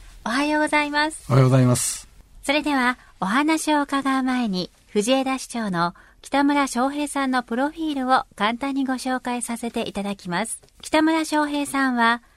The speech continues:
Speaker 1: 昭和二十一年のお生まれで、藤枝市のご出身です。昭和四十四年、静岡県へ入庁。農業水産部長、地域整備センター理事長などを歴任され、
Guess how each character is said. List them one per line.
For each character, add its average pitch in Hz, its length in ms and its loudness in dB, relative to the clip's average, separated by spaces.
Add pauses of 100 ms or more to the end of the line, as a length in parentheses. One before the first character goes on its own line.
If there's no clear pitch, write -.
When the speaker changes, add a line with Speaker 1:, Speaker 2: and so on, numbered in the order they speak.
(100)
Speaker 1:
昭 302 280 2
和 294 160 4
二 330 160 0
十 277 240 -2
一 208 260 -2
年 294 200 2
の 180 200 2
お - 20 0
生 175 100 0
ま 175 100 -2
れ 160 100 -6
で、 160 260 -2 (300)
藤 208 240 0
枝 311 240 0
市 262 140 -6
の 220 120 2
ご 175 120 -2
出 175 180 -6
身 165 280 -6
で 165 160 -2
す。 - 160 -16 (760)
昭 302 300 4
和 302 160 2
四 320 300 0
十 190 220 -4
四 151 180 -6
年、 170 260 -4 (300)
静 220 240 -2
岡 320 320 0
県 214 300 -2
へ 143 100 -4
入 170 220 0
庁。 170 400 -2 (680)
農 269 200 4
業 311 260 0
水 294 260 -2
産 262 280 -2
部 233 140 -4
長、 170 360 0 (400)
地 302 220 0
域 311 220 -2
整 302 240 0
備 294 120 -2
セ 277 220 -2
ン 247 60 -2
タ 175 220 -4
ー 151 60 -2
理 180 120 -2
事 240 160 -8
長 294 200 0
な 269 140 0
ど 208 140 -2
を 160 60 0
歴 147 280 -4
任 226 180 0
さ 208 180 -6
れ、 196 260 0